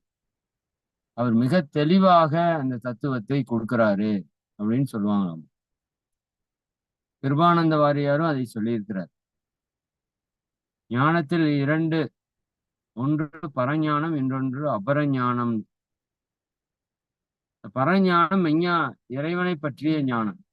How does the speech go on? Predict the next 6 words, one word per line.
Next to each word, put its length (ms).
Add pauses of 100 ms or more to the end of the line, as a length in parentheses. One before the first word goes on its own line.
(2000)
அபரஞானம் 760
என்பது 360
இந்த 180
உலகியலை 540
பற்றிய 440
ஞானம். 340